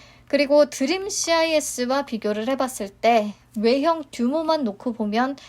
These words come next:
에이디엠 코리아가 분명히 비교 여류에 있는데 그럼에도 드림 씨아이에스의 현재 시총이 구백이십일억 원, 에이디엠 코리아의 공모가 기준 예상 시총이 팔백이십구억 원으로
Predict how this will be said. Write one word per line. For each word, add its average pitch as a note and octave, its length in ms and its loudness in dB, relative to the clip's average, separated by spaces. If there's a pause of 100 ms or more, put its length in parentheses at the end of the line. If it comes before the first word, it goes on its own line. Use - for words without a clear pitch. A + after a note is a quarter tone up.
(200)
에이디엠 A3 400 -2
코리아가 A#3 400 0
분명히 G#3+ 440 -4
비교 B3 360 -2
여류에 A3 400 0
있는데 G#3 640 -2 (920)
그럼에도 E4 580 2 (220)
드림 D#4 220 -2
씨아이에스의 C#4+ 640 0
현재 C4+ 220 -2
시총이 A#3+ 380 -4
구백이십일억 A3 1000 -4
원, G#3+ 160 2 (380)
에이디엠 C#4+ 440 2
코리아의 C4+ 440 2
공모가 C4 460 2
기준 A#3+ 300 -4
예상 G#3+ 280 -2
시총이 A#3+ 640 -6
팔백이십구억 B3+ 960 -2
원으로 B3 440 -2